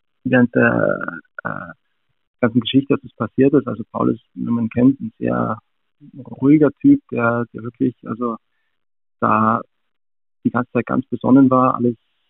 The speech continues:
ähm, wirklich vorbildlich gemacht hat, alle Untersuchungen, alles, äh, ja, eine, eine Riesenoperation, die ihm da, ähm, im Vorfeld wurde ihm auch alles erklärt, was theoretisch passieren kann. Und der Paul war wirklich,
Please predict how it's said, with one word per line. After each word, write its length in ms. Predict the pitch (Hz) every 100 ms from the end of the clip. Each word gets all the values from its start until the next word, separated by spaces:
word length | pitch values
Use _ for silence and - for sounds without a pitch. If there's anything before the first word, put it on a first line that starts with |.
| -
ähm, 460 | 110 110 113 113
wirklich 280 | 123 - 120 - _ _ _ - 165 156 -
vorbildlich 480 | - 120 131 120 120
gemacht 320 | 120 113 117 123
hat, 80 |
alle 140 | 117 120
Untersuchungen, 720 | 117 120 131 127 123 120 120
alles, 300 | - 117 117 _ _ -
äh, 380 | 113 113 117 120 _ _ _ _ _ _ -
ja, 100 | 110
eine, 240 | 113 110
eine 160 | 110 110
Riesenoperation, 1300 | 123 123 131 - 120 110 - - 120 131 131 131 117 _
die 100 | 131 120
ihm 100 | 117
da, 300 | 113 113 117 _ _ _ _ _ _ _ _ _
ähm, 580 | 95 98 110 107 107 110
im 100 | 127
Vorfeld 400 | - 117 - 117
wurde 140 | 117 110
ihm 100 | 110
auch 100 | -
alles 140 | 113
erklärt, 320 | 117 - 117
was 100 | 117 -
theoretisch 300 | 120 113 -
passieren 320 | 120 - 117 110
kann. 240 | 107 117
Und 100 | 117
der 60 | 117
Paul 200 | - 113
war 100 | 113
wirklich, 360 | 113 - 123